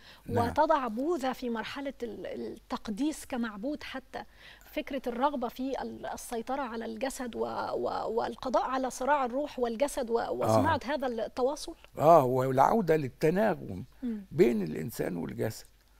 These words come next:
Speaker 1: لأنه هذا الانفصال اللي ناشئ بين الإنسان والحياة الاجتماعية والطبيعية هي من أول ما انفصل الإنسان عن الطبيعة
Speaker 2: مم.
Speaker 1: ويرى نفسه متميزًا
Speaker 2: مم.
Speaker 1: عنها،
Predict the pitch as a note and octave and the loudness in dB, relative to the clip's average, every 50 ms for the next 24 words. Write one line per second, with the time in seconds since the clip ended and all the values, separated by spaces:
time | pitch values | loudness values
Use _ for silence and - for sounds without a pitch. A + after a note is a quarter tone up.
0 | _ _ _ _ _ _ - A#2 A#2 C3+ D3 D#3 D#3+ E3 E3 D#3+ D#3 D3 D3 D3 | _ _ _ _ _ _ -6 -4 -2 0 0 0 0 0 -2 -4 -4 -4 -4 -4
1 | D3 C#3+ C#3+ C#3+ C#3+ D3 D3 D3 C#3+ - - - D3 F3+ G3 F3+ F3+ F3+ E3 D3+ | -4 -4 -4 -4 -6 -6 -6 -8 -8 -10 -6 -2 0 0 2 2 2 0 0 0
2 | D3 B2 - C#3+ C3 - D3 D#3 D#3 C3 B2+ B2 - - - - - - _ _ | -4 -6 -8 -10 -8 -4 -4 -2 -2 -2 -4 -6 -10 -14 -20 -20 -20 -20 _ _
3 | _ _ - - C3 C3 B2+ B2+ C3 D#3+ F3 E3 - - D#3 - - C3+ D3 F3+ | _ _ -10 -8 -6 -4 -4 -2 -2 0 0 0 -2 -4 -6 -6 -4 -2 0 0
4 | G3 F3 E3+ - - - - - - - D#3 C#3 C#3+ B2+ - - - D#3 D#3+ D3 | 0 0 -2 -4 -6 -6 -6 -4 -4 -4 -2 -4 -6 -8 -8 -8 -6 -6 -6 -6
5 | C3+ - - D3 C#3 C3+ C3 B2+ C3 B2+ B2 A#2+ A#2 A2+ - - C3 B2 A#2 A#2 | -8 -8 -8 -8 -6 -6 -6 -4 -4 -4 -2 -2 -4 -4 -6 -6 -6 -4 -4 -4
6 | A2+ A2+ G#2+ G#2 - - - - - - _ E3 G3 G3 G3 F#3+ F#3 F3+ - G3+ | -4 -4 -4 -8 -10 -16 -20 -20 -20 -10 _ 0 2 2 2 2 0 -2 -2 -2
7 | G#3+ G#3 F#3 F3 D#3+ D#3 D3 B2+ - - - F#3+ - - C#3+ - - - - - | 0 0 0 -2 -4 -4 -6 -6 -6 -4 -6 -4 -4 -4 -4 -4 -6 -6 -8 -10
8 | B2 - - - - C#3+ - - C#3 D#3+ C#3 - - C#3 C#3+ D#3 E3+ E3+ E3+ D#3+ | -8 -6 -6 -6 -6 -4 -6 -6 -6 -8 -8 -6 -6 -6 -4 -4 -2 0 0 0
9 | F3+ F3+ G3 - - C4+ A3 F#3+ E3+ - - - _ _ _ _ - - B2 B2+ | 0 -2 -6 -8 -8 -8 -6 -6 -8 -14 -20 -20 _ _ _ _ -8 -4 0 0
10 | C3 C3 C3 C#3+ D#3+ E3+ E3+ E3 D3+ D#3 E3 - - - D3+ C#3 C#3 C3 - C#3 | 2 2 4 4 4 4 4 2 0 0 -4 -6 -8 -8 -8 -8 -8 -4 -2 -2
11 | C#3+ C3+ C#3 C#3+ C#3 B2+ D3+ F3 E3+ C#3 C3 G2 G2 F2+ E2 F2 - _ _ - | -2 -2 -4 -4 -4 0 2 2 2 2 -2 -4 -4 -6 -8 -12 -16 _ _ -18
12 | - A3+ F3 D#3+ - - - - A#2 C3+ E3 F3+ E3+ E3 F3 F#3 G3 F3+ | -16 -14 -14 -14 -16 -8 -2 0 2 2 2 2 0 0 0 0 0 -2